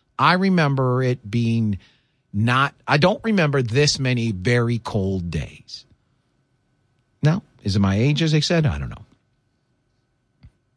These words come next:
How bad it will get, these, uh, environmental,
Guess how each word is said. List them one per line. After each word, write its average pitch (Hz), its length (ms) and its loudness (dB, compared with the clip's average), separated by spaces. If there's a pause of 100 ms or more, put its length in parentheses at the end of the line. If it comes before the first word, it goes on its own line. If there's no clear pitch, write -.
(240)
How 240 260 2
bad 220 340 2
it 226 40 4
will 175 180 4
get, 143 400 0 (920)
these, 147 560 0 (800)
uh, - 160 -18 (720)
environmental, 180 920 0